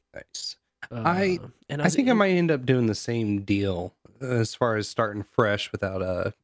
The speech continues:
Speaker 1: any sort of entry fee, just 'cause my connection into Sphinx is all still fucked up.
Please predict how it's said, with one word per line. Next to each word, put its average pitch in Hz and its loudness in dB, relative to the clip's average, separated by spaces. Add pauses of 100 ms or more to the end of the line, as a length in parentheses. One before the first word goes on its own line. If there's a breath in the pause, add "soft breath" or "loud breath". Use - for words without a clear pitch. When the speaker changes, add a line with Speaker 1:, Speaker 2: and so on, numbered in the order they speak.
(220)
Speaker 1:
any 110 2
sort 104 -2
of 95 -2
entry 104 2
fee, 104 0
just - -8
'cause 110 -2 (240)
my 175 4 (640)
connection 135 0
into 110 0
Sphinx - -6
is 95 -6
all 98 -4
still 92 -8 (180)
fucked - -2
up. 95 -2